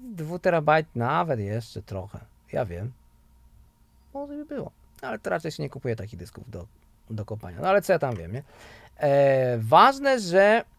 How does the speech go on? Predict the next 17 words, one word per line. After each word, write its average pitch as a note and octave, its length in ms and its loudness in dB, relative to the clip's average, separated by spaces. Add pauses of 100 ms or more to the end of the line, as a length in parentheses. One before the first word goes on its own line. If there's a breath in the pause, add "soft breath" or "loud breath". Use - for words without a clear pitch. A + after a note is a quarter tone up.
(1600)
coś F#3+ 220 2
mnie G3 100 0
tutaj F3 320 2
zaskoczyło D3 800 0 (100)
i D#3 120 -6
ten E3+ 180 2
kod, D3+ 280 4
ten F#3 160 0
kod F#3 200 6
mi F3+ 100 -6
coś F3 160 -8
przypomina. D3+ 680 -4
I B2+ 100 -14
proszę D3 220 -10
pana, D3+ 280 -2 (540 soft breath)
przypomina D#3+ 640 0
mi, F#2+ 300 -6